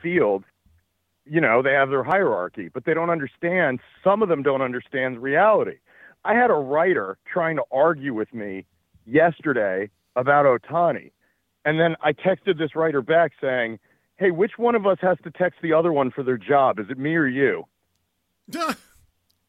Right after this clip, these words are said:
Speaker 2: That'll end an argument pretty fast.
Speaker 1: Right, because I'll never have to call a reporter to find anything out my entire life,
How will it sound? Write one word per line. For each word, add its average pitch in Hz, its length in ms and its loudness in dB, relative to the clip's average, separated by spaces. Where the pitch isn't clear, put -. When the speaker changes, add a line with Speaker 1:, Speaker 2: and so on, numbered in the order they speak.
Speaker 2:
That'll 240 200 -8
end 202 100 -8
an 202 60 -10
argument 196 300 -4
pretty 170 160 -12
fast. 139 440 -16
Speaker 1:
Right, 170 540 4
because 170 280 -2
I'll 220 240 2
never 202 460 0
have 180 240 0
to 175 100 0
call 175 300 2
a 160 40 2
reporter 170 500 2
to 139 140 0
find 156 260 0
anything 156 380 -2
out 143 200 4
my 135 180 0
entire 139 480 -2
life, 120 360 2